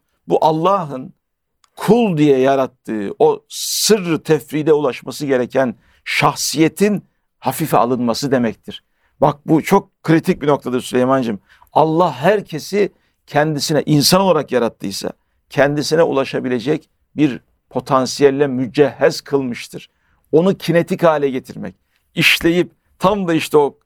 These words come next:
imanın tadına ve kendisinin niye biricik olarak yaratıldığına dair o şuura erişmesi meselesi aslında nedir? Bir ferdi çabadır.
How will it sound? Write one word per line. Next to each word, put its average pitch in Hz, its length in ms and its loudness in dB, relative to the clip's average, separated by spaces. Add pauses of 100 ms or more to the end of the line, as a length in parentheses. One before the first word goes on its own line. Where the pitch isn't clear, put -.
(100)
imanın 156 500 0
tadına 151 420 0 (300)
ve 147 180 2 (300)
kendisinin 147 560 0
niye 185 260 4
biricik 170 300 0
olarak 156 280 2
yaratıldığına 147 600 0
dair 139 220 2
o 135 100 -2
şuura 143 400 0 (380)
erişmesi 160 540 0
meselesi 151 680 0 (280)
aslında 170 400 0
nedir? 202 380 -2 (320)
Bir 160 240 -2 (260)
ferdi 151 400 0
çabadır. 151 440 0